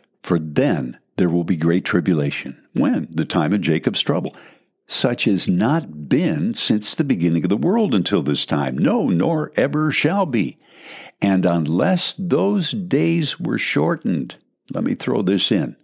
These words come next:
unless God was ready to do a short work, "no flesh would be saved. But for the elect's sake, those days will be shortened."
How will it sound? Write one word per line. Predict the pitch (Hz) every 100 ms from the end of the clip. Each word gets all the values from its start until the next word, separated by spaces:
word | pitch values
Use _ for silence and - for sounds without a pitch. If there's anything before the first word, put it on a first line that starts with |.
| _
unless | - 85 139 151
God | - 135 95
was | 87 -
ready | 127 104
to | 76
do | 69 117 95
a |
short | 65 - 110 113
work, | 147 180 135 - - - _ _ _ _ -
"no | 104 104 170 220
flesh | 160 - 110 71 - 78
would | 78
be | 71 71
saved. | - 80 - - - - - -
But | 95 -
for | 90
the | 76 76
elect's | 69 90 -
sake, | - 107 107
those | 82 101 110 80
days | 76 101 120 123 98
will | 82 113 123 107
be | 85 80
shortened." | - 85 73 - 69